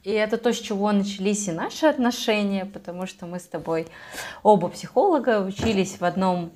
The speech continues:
университете, и нас точно объединяет общий бэкграунд, и нас точно объединяет общая ценность, уважение к другому человеку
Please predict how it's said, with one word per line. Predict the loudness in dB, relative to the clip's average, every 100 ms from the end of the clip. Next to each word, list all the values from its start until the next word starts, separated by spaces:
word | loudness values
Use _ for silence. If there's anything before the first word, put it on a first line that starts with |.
| -14 -6
университете, | -4 -2 -4 -4 -10 -2 0 0 -2 -2 -2
и |
нас | -2 -2 -4 -6
точно | -4 -4 -2 -2
объединяет | -2 -4 -6 -4 0 2 0 -2 0
общий | 0 0 -8
бэкграунд, | -4 -4 -2 -2 0 2 2 0 -4 -20 -20 -20 -14 -6
и |
нас | -2 -2 -6
точно | -2 -2 0 -2
объединяет | -2 -2 0 2 2 0 -2 -8 -20 _ -8
общая | -6 0 2 2
ценность, | 0 -2 2 2 0 -8 -20 _ -20 -20 -20 _ -12
уважение | -4 4 4 4 0 2 0 -2 -4 -8 -14 -20
к | -8 -4 -2 -2 -6 _ -10
другому | -2 4 4 2
человеку | -4 -10 -6 -4 -4 -6 -8